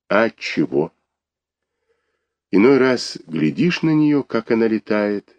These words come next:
чисто соринка, от которой на око небесное навернулась слеза.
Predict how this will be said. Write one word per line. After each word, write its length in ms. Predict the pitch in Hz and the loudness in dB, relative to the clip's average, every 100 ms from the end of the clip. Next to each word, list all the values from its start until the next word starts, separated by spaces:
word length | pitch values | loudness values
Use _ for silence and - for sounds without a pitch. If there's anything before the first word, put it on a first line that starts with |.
| _ | _
чисто 400 | - 131 - 120 | -12 -10 -6 -6
соринка, 720 | - 123 110 90 71 - 65 - _ _ _ _ | -2 0 2 2 0 -4 -16 -18 _ _ _ _
от 180 | 82 - | -8 -2
которой 540 | 87 - 90 87 85 - | -2 2 4 4 2 0
на 220 | 87 85 | 2 2
око 400 | - 127 - 85 | 2 0 0 -2
небесное 640 | 78 69 80 73 - 78 | -2 0 -2 -2 -4 -4
навернулась 680 | 73 76 73 71 71 69 65 | -2 0 0 0 -2 -4 -8
слеза. 600 | - - 76 62 67 | -14 -8 -8 -6 -10